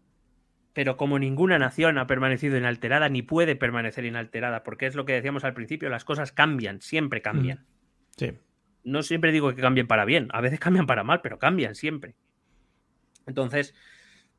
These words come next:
Speaker 1: eh, bueno, en el fondo son esto que aquí hemos llamado con ese término cariñoso de, eh, eh, ahí, ¿cómo era? Que, que lo, que añoran el...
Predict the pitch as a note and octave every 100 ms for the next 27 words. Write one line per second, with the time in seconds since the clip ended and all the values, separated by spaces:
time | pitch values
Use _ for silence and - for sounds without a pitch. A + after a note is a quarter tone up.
0 | _ - B2+ A#2 A#2 D#3+ - - - C3
1 | B2 D3+ D#3 D#3+ - D3 D3 C#3 C3+ B2+
2 | B2 C3+ - D3 C#3 C3 D#3+ D3+ C#3+ C3+
3 | C3 C#3+ C#3+ C3+ C3 C3 B2+ C3+ C3+ C3+
4 | C3 B2+ B2 A#2+ A#2 A#2+ A#2+ B2+ B2+ C3
5 | A#2+ A#2 A2+ A2 A2+ A2 _ _ A2 G#2+
6 | G2+ G2 F#2+ F#2+ F#2+ G#2 _ _ _ _
7 | _ B2 A2+ A2 G#2+ G#2 G#2 G#2 G#2+ -
8 | G2+ G2 - - - - - _ - -
9 | A2+ A2 A2 G#2+ G#2+ A2+ A#2+ D3+ B2+ A2+
10 | A2 G#2+ G#2+ G#2 G2 G2+